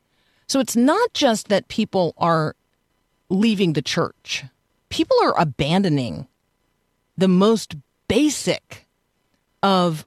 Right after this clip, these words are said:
belief. It is one thing to say, "I am no longer going to be an X Y Z kind of Christian. I am no longer going to attend an X Y Z kind of church. Um, you know, I am no longer going to be this variety of Christian."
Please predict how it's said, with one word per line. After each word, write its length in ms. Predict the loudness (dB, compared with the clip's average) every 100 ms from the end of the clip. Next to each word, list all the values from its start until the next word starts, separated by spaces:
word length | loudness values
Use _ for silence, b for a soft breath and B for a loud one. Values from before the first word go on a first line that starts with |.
| -2
belief. 540 | 0 0 -6 -14 -20 _ _ _ _ _ _ _ _ -2
It 180 | 2
is 160 | 2 2
one 300 | 0 0 0
thing 180 | 0 0
to 80 | 0
say, 520 | 0 2 2 0 -4 _
"I 180 | 0 2
am 300 | 2 0 0
no 200 | 0 2
longer 340 | 2 0 0 -2
going 280 | 0 0
to 60 | -2
be 440 | -2 0 0 -2 -4
an 300 | -4 -2 -2
X 260 | -4 -4
Y 220 | -2 -2 0
Z 280 | -2 -4
kind 340 | -4 -2 -2 -2
of 100 | -4
Christian. 460 | -4 -4 -4 -6
I 100 | -2
am 120 | 0 2
no 120 | 2
longer 300 | 0 0 -2
going 260 | -2 0
to 80 | -2
attend 420 | -4 -6 -2 0
an 100 | -2
X 200 | -4 -6
Y 160 | -4 -2
Z 180 | -2 -6
kind 300 | -4 -2 -2
of 120 | -4
church. 500 | -6 -6 -6 -10 -14 b b b b b 0
Um, 400 | 2 4 2 -2 b b b b _
you 100 | 0
know, 120 | 2
I 140 | 2
am 120 | 2 4
no 140 | 4
longer 300 | 2 0 0
going 240 | 0 0
to 60 | 0
be 400 | 0 -2 -2 -6 -2
this 200 | -2 -2
variety 800 | -4 -2 0 0 0 -2 -6 -8
of 160 | -10
Christian." 480 | -4 -4 -4 -8 -8